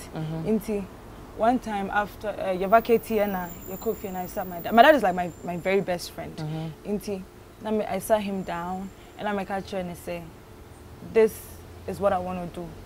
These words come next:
Speaker 2: School in the Emeko, I will go, but this moment, this moment, I wanna focus on music." No, ma'am, in a blessing.
Speaker 1: Into, oh, S H S three.
Speaker 2: Get
Speaker 1: Two,
Speaker 2: going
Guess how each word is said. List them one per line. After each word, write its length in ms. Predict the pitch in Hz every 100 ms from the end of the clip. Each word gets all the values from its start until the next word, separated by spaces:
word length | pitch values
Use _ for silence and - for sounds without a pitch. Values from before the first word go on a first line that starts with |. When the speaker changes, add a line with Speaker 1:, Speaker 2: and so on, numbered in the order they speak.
| -
Speaker 2:
School 260 | - 285 247
in 80 | 233
the 60 | 190
Emeko, 420 | 190 185 - 180 - - - - -
I 80 |
will 100 | 185 175
go, 280 | 190 190 170 175
but 160 | 185 175 - - - - - - - -
this 280 | 240 -
moment, 460 | 214 202 202 180 185
this 220 | 196 -
moment, 320 | 196 185 175 160
I 60 |
wanna 240 | 202 226 196
focus 460 | - 190 - 175
on 160 | 175 170
music." 400 | 170 175 170 170 - - - - - - -
No, 140 | 220
ma'am, 240 | 202 190
in 120 | 180 175
a 40 |
blessing. 480 | 170 185 175 180 185 - - - - - -
Speaker 1:
Into, 180 | - 196 196
oh, 160 | 226
S 320 | 175 - 190 180
H 140 | 160
S 280 | 151 - - - - -
three. 320 | 185 175 139 - - - - 185
Speaker 2:
Get 180 | 214 190
Speaker 1:
Two, 60 |
Speaker 2:
going 120 | 240